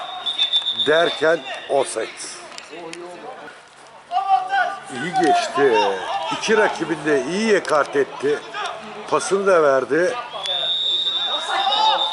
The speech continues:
Offside. Erhan. Kadir, Kadir.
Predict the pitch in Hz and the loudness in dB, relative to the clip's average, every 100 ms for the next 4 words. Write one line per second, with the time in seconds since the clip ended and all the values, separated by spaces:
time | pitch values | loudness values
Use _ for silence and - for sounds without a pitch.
0 | - - - 233 233 - - - - - | -2 -4 -4 -4 -4 -4 -4 -4 -4 -2
1 | 453 381 240 226 - - - 302 - - | -2 -2 -4 -6 -8 -12 -12 -12 -14 -18
2 | - - 740 - - 622 659 - - - | -18 -12 -10 -6 -4 -4 -4 -4 -4 -2
3 | - 120 719 107 - - - - - 262 | 0 2 2 -2 -4 -8 -10 -8 -10 -10
4 | - - 339 339 330 - 339 370 381 392 | -14 -10 -8 -8 -10 -8 -6 -4 -4 -2
5 | 370 - - - - - 117 104 147 131 | -2 -2 -10 -14 -10 -4 -2 0 -2 -4
6 | - - - - - - 605 587 622 640 | -12 -16 -12 -8 -2 -2 -2 -4 -4 -4
7 | - 719 - 622 - - 131 - - 415 | -4 -6 -4 -2 0 0 2 2 2 2
8 | 403 139 165 185 | 2 2 4 4